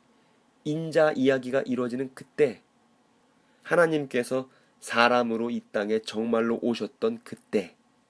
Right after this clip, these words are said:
에스겔도 그때를 노래합니다. 마른 뼈에 지나지 않던 죽어버린 이들에게 하나님이 찾아오시고 그들을 다시 일으켜 하나님이 누구신지를 알게 하는 그때,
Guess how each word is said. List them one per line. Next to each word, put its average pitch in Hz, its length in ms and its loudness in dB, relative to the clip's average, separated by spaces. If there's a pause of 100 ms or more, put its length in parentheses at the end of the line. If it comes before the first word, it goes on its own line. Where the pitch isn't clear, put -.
(1400)
에스겔도 180 540 2
그때를 139 420 0
노래합니다. 101 640 -2 (720)
마른 127 340 2
뼈에 131 240 0
지나지 120 420 -2
않던 117 540 -2 (120)
죽어버린 127 580 2
이들에게 107 420 -2
하나님이 127 460 -4
찾아오시고 113 680 -6 (480)
그들을 120 320 0
다시 110 320 -6
일으켜 110 440 -6 (380)
하나님이 180 500 0
누구신지를 123 880 -4
알게 120 320 -2
하는 113 280 -4
그때, - 500 -6